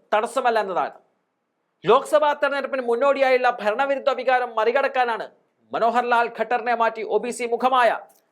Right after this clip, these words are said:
നയാബ് സിംഗ് സൈനിയെ ഹരിയാന മുഖ്യമന്ത്രിയായി ബി ജെ പി നിയമിച്ചത്. എന്നാൽ അത് ക്ലിക്കായില്ല. രണ്ടായിരത്തി പത്തൊൻപതിൽ ലോക്സഭാ തെരഞ്ഞെടുപ്പിൽ നേടിയ പത്ത് സീറ്റുകളിൽ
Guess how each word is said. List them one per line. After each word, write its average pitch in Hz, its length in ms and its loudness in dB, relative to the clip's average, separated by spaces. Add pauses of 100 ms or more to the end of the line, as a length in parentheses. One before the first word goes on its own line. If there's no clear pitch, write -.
(120)
നയാബ് 196 280 0
സിംഗ് 226 320 -8
സൈനിയെ 220 600 -2 (120)
ഹരിയാന 214 400 -2
മുഖ്യമന്ത്രിയായി 202 800 -2
ബി 151 120 -12
ജെ 196 140 -4
പി 196 120 -6
നിയമിച്ചത്. 175 440 -8 (360)
എന്നാൽ 160 140 -4
അത് 240 220 -4
ക്ലിക്കായില്ല. 240 440 -4 (680)
രണ്ടായിരത്തി 240 440 0
പത്തൊൻപതിൽ 285 500 0
ലോക്സഭാ 277 420 2
തെരഞ്ഞെടുപ്പിൽ 277 520 -2
നേടിയ 269 260 2 (100)
പത്ത് 233 220 -2
സീറ്റുകളിൽ 254 580 -2